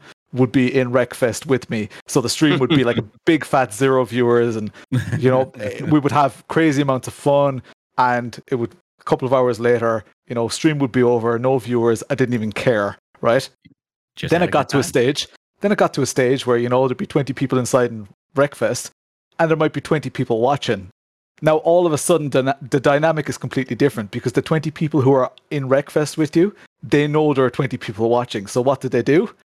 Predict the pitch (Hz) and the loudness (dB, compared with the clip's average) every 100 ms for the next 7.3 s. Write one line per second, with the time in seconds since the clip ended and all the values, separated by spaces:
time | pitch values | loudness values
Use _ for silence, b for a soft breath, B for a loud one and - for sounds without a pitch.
0 | _ _ _ 139 127 135 127 135 139 110 | _ _ _ 0 2 0 0 0 2 0
1 | 98 - - _ _ - 104 101 - - | -4 -10 -10 _ _ -6 -2 -2 -2 0
2 | 196 147 165 - 120 165 151 127 127 185 | 0 0 0 0 2 2 2 0 -2 -4
3 | 214 196 147 117 - - 170 214 208 175 | -4 -4 -6 -8 -4 0 2 2 2 2
4 | 160 175 - 131 135 - 151 147 131 - | 2 0 0 -2 -2 -2 0 0 -2 -2
5 | 147 151 139 123 123 - 131 127 117 - | 0 2 2 0 -2 0 0 0 -4 -10
6 | B _ 139 131 - - 139 135 147 131 | B _ 0 0 -6 -10 -4 0 2 0
7 | 135 117 101 | -2 -4 -6